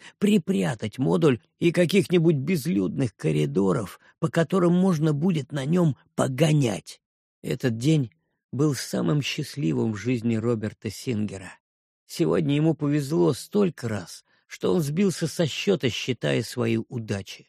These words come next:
«Везуха! Самое подходящее название для планеты!» горячо согласился он в припрыжку, спеша рядом с Патриком по коридору. «Вообще-то я пошутил», пожал плечами Патрик. «Планету купил твой старик,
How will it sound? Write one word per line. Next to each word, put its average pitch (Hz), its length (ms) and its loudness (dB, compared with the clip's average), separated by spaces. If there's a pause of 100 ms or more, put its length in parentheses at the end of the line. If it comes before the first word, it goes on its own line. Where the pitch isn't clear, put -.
(360)
«Везуха! 139 960 0 (360)
Самое 156 540 0
подходящее 160 640 2
название 156 480 2
для 139 180 0
планеты!» 156 580 2 (200)
горячо 143 380 2
согласился 147 680 -2
он 165 180 4
в - 80 -12
припрыжку, 147 540 -2
спеша 151 460 0 (160)
рядом 147 360 6
с - 120 -10
Патриком 147 480 -2
по 147 120 -6
коридору. 139 640 0 (460)
«Вообще-то 107 720 -4 (640)
я 110 260 0
пошутил», 117 640 -2 (200)
пожал 98 300 -4
плечами 95 420 -8
Патрик. 95 500 -10 (460)
«Планету 127 460 -2
купил 127 380 -2
твой 127 240 0
старик, 107 560 -4